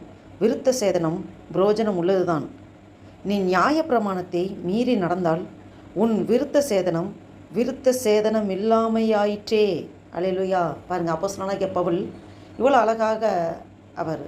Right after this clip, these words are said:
எழுதியிருக்கிறதை பார்க்கிறோம். ஆவியானவரின் ஏவுதலின்படி எழுதப்பட்ட வார்த்தைகளை திரும்பி வாசிப்போம். "நீ நியாய பிரமாணத்தை கைக்கொண்டு நடந்தால்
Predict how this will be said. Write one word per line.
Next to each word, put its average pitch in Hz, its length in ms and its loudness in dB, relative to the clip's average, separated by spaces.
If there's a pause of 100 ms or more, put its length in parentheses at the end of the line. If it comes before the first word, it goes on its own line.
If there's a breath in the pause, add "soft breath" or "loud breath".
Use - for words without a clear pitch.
(160)
எழுதியிருக்கிறதை 165 800 0
பார்க்கிறோம். 151 480 -2 (120)
ஆவியானவரின் 170 800 0 (460 loud breath)
ஏவுதலின்படி 202 500 2
எழுதப்பட்ட 170 500 0
வார்த்தைகளை 151 680 -2
திரும்பி 170 240 -2
வாசிப்போம். 165 520 -2 (400 loud breath)
"நீ 196 340 0
நியாய 208 580 2
பிரமாணத்தை 202 760 -2
கைக்கொண்டு 190 500 -2
நடந்தால் 156 600 0